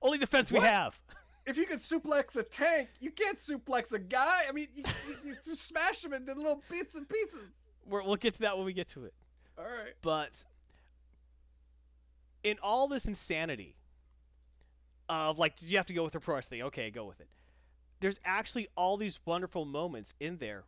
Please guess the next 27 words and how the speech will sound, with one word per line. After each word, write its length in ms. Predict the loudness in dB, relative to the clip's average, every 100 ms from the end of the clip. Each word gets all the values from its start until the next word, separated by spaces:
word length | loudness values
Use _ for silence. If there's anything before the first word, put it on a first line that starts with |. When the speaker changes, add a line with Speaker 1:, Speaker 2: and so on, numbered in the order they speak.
| -10
Speaker 1:
where 100 | -6
you 100 | -6
start 340 | -6 -4 -4 -6
getting 180 | -10
this 120 | -10 -6
character 320 | -6 -6 -10
development. 460 | -12 -12 -14 -20 -20 -20 -12 0
Uh, 200 | 2 2
Mini 240 | 2 2
Macho 520 | 2 0 0 -2 -6 -6
talks 280 | -4 -4
about 100 | -6 -6
how 180 | -6
he 100 | -6
became 240 | -8 -10 -12
a 60 |
pro 200 | -10 -10 -8
wrestler, 480 | -8 -10 -12 -14 -12
how 120 | -10
he 100 | -10
grew 220 | -8 -8
up 100 | -6
in 60 | -8
a 60 | -10
poor 240 | -8 -8
Mexican 380 | -8 -10 -12 -8
village, 440 | -6 -6 -8 -14